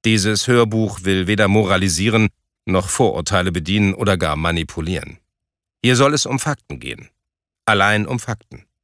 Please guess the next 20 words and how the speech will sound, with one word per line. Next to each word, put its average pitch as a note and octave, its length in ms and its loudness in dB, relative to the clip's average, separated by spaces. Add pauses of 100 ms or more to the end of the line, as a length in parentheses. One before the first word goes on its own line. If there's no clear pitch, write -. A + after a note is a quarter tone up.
(1000)
Mir C#3 220 4
war D3 180 4
es C#3+ 120 0
schlicht D#3 340 -2
darum A2+ 260 2
zu G2 140 -4
tun, B2 440 0 (120)
den G2 220 2
sechsten G#2 400 -2
Präsidenten F2+ 640 -2
der E2+ 120 -2
Ukraine F2 540 -4
ungeschminkt F#2+ 720 -2
zu - 140 -6
porträtieren. - 760 -8 (840)
Inwieweit A2+ 540 2
mir G2+ 120 2
dies F#2+ 220 -2
gelungen G2+ 340 2
ist, - 300 -4